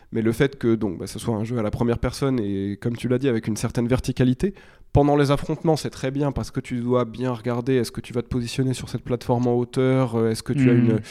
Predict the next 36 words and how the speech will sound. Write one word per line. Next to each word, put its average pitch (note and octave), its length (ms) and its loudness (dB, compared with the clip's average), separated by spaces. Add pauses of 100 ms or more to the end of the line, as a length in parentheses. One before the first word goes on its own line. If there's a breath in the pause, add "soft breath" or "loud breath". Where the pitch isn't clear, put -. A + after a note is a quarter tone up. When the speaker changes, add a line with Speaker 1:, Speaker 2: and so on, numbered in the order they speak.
(300 loud breath)
Speaker 1:
une B2 200 0
voie B2+ 260 2
pour B2 180 -4
t'enfuir, C3 380 -2
pour - 180 -10
te A2+ 100 -8
sortir A#2+ 380 -4
d'un, A2 340 -2
d'un G#2+ 140 -2
Speaker 2:
Mais B2+ 60 6
les B2+ 100 10
Speaker 1:
coin C3 80 2
Speaker 2:
phases C#3 100 10
Speaker 1:
où B2+ 40 4
Speaker 2:
de C3+ 60 6
Speaker 1:
t'étais C#3+ 120 6
un B2+ 40 8
petit A#2+ 120 2
Speaker 2:
plateforme. C3 300 10
Speaker 1:
peu. B2+ 40 8 (400 loud breath)
Mais C#3 220 4
par C#3 220 2
contre, D#3 420 -2
ouais, B2+ 260 4
il A#2+ 80 -4
y B2+ 80 4
a, B2+ 160 6 (100)
je A#2 120 -4
sais A2+ 120 -4
pas D3+ 160 -2
trop - 160 -2
pourquoi - 380 0
ils A#2+ 160 2
ont, C3+ 240 0
euh, G2+ 80 -4 (200)
insisté C3+ 560 -2